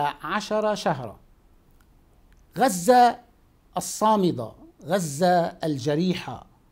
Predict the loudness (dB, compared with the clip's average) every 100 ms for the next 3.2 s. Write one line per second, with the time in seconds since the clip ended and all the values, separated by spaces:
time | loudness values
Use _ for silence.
0 | _ _ _ _ 0 0 0 0 4 4
1 | 4 0 -2 -2 -2 -6 -2 0 0 -2
2 | -6 -8 _ -8 -8 -4 0 2 6 6
3 | 4